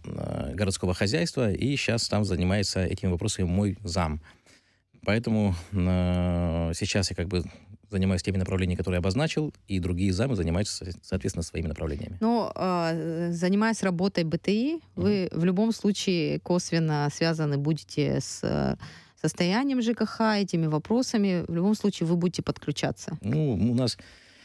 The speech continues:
Speaker 1: все свободные руки нужны. Мы все применяем свои знания и опыт везде, где это нужно.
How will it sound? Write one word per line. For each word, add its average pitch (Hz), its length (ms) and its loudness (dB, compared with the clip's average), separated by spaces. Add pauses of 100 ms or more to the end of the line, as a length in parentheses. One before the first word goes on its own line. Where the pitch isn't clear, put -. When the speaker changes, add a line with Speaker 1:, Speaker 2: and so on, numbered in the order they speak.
(380)
Speaker 1:
все - 240 0
свободные 127 480 2
руки 120 280 2 (140)
нужны. 123 460 4 (1000)
Мы 101 240 -2
все 131 240 0 (260)
применяем 95 360 2
свои 95 220 0
знания 104 380 2
и - 20 2
опыт 101 320 -2
везде, 87 260 -2
где 92 160 0
это 82 120 -2
нужно. 80 280 -4